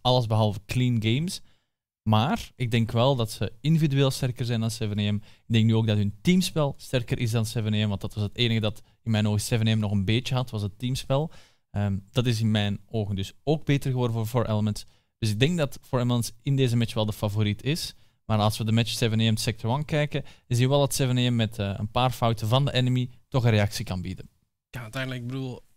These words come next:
Speaker 2: iedereen wordt, als je tegen betere spelers speelt, ga je ook beter worden. Eh, Dipsy, jouw, eh, jouw gedachte, ben je het ermee eens? Gaat Four Elements gewoon die win pakken? Of heeft Seven A M toch wel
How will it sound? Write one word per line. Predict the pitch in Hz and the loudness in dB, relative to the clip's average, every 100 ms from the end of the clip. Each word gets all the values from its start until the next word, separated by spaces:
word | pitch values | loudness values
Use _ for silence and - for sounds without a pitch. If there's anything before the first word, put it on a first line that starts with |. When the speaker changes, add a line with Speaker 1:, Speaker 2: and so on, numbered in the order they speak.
| - | -8
Speaker 2:
iedereen | 147 139 | -6 -4
wordt, | 139 131 151 | -4 -6 -4
als | 131 | -4
je | - | -2
tegen | 180 147 | 0 0
betere | 175 175 | -2 -4
spelers | 165 180 175 | -6 -6 -6
speelt, | 165 151 | -6 -8
ga | - 151 | -6 -4
je | |
ook | 156 | -4
beter | 135 143 135 123 | -6 -6 -6 -4
worden. | 160 160 120 - - - | -2 -2 -4 -10 -20 -10
Eh, | 151 151 | -6 -2
Dipsy, | 185 196 | 0 0
jouw, | 165 170 196 175 | 0 0 0 0
eh, | 156 151 | 0 0
jouw | 156 175 | -2 -2
gedachte, | 151 139 151 | -2 -4 -2
ben | 143 160 | -4 -2
je | |
het | 160 | -2
ermee | 165 | -2
eens? | 196 170 | -4 -4
Gaat | - 165 | -4 -4
Four | - 165 | -4 -4
Elements | 165 165 | -4 -4
gewoon | 165 151 | -2 -2
die | 143 | -2
win | 208 | -4
pakken? | 190 196 175 | -4 -6 -6
Of | 170 170 | -6 -2
heeft | 170 | -2
Seven | 180 170 165 | -2 -4 -4
A | 165 165 | -4 -6
M | |
toch | 156 165 | -6 -8
wel | 160 165 156 | -4 -4 -4